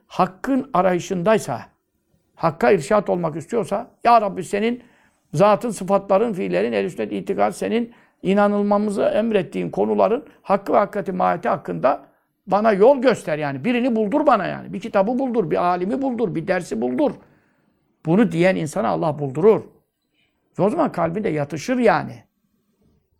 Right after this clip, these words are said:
Ama öyle, e, yok internette gezeyim dolaşayım bakayım. Kim güldürüyor, kim ağlatıyor, kim bilmem ne yapıyor. Böyle önde gelenden itikadi konularda ilim alınmaz. Ha, kıssadan ise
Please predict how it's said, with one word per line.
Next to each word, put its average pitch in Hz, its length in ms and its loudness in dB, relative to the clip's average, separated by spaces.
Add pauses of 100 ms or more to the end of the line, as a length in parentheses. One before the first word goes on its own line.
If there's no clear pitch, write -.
Ama 143 360 -4 (280)
öyle, 175 480 0 (680)
e, 240 60 -8
yok 190 420 -2
internette 156 680 -4
gezeyim 165 360 -2
dolaşayım 151 440 -4
bakayım. 208 360 -4 (560)
Kim 196 180 0
güldürüyor, 143 500 -2
kim 190 300 -4
ağlatıyor, 156 560 -2
kim 202 180 -4
bilmem 160 320 -4
ne 139 40 -6
yapıyor. 202 400 -4 (600)
Böyle 190 500 4
önde 202 240 -2
gelenden 185 600 -4 (300)
itikadi 156 600 -4
konularda 160 440 -6
ilim 196 220 -4
alınmaz. 160 400 -4
Ha, 160 200 -6
kıssadan 180 480 -6
ise 123 440 -4